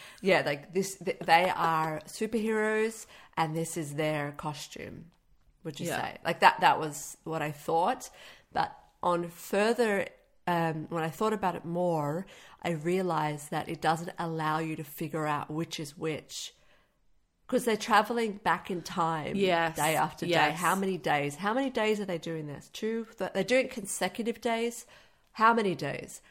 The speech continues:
Speaker 1: Which is which? Who's who? Um,
Speaker 2: Yeah.
Speaker 1: I think that that deliberately makes it difficult, except at the end where there's, um,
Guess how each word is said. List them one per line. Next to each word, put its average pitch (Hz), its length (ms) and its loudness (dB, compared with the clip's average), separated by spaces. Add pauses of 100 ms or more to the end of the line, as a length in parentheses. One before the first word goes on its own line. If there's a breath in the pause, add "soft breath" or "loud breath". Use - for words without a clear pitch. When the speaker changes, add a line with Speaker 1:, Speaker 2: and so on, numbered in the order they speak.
(340 soft breath)
Speaker 1:
Which 240 320 0
is 226 180 -2
which? 160 280 -2
Who's 240 320 0
who? 165 400 -2 (420 soft breath)
Um, 170 240 6
Speaker 2:
Yeah. 156 180 0 (280)
Speaker 1:
I 175 80 0
think 196 320 -2
that 202 140 -4
that 165 200 0
deliberately 165 560 -2
makes 160 480 -8
it - 160 -10
difficult, - 640 -8 (160)
except - 480 -6
at - 140 -2
the 147 200 -6
end 185 360 0
where 151 160 -8
there's, 143 520 -8 (520)
um, 147 540 -8